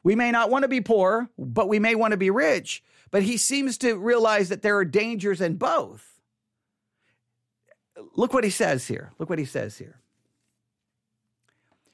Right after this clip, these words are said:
"Feed me with the food I need, otherwise I might have too much and deny you, saying,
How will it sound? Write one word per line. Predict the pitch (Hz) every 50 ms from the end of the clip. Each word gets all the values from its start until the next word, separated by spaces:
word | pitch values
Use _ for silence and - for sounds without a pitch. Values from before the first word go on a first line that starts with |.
| _ _ _ _ _ _
"Feed | _ - - - - 247 262 294 320 320
me | 349 349 339
with | 320 311 311 - -
the | 277 247
food | - - - 269 277 285 285 294 285 277 220 - -
I | - 185 190 190 196
need, | 196 220 269 311 311 247 165 135 127 135 139 156 139 - _ _ _ _ _ _ _ _ _ -
otherwise | 214 262 277 320 320 294 269 262 240 233 247 240 208 - -
I | 196 220 226
might | 220 226 226 226 196 120 165
have | - 196 202 196 185 156 - _
too | - - - 262 240 220 208
much | 202 202 247 285 262 180 143 - - - - - - - _ _ _ _ _ _ _
and | - 233 233 214
deny | 160 311 220 190 196 214 247 294 302 294
you, | 269 233 226 226
saying, | 202 - - 226 208 202 196 190 180 160 139